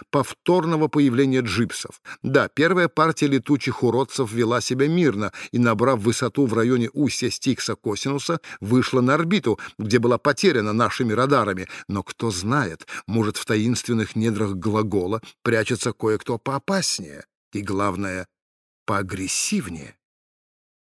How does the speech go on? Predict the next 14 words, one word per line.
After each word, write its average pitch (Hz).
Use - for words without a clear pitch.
Насыщенная 180
событиями 156
жизнь 143
космодрома 143
Гурксар, 131
а -
также 127
близость 113
Тани, 143
пробудили 135
во 156
мне 156
спавший -
доселе 143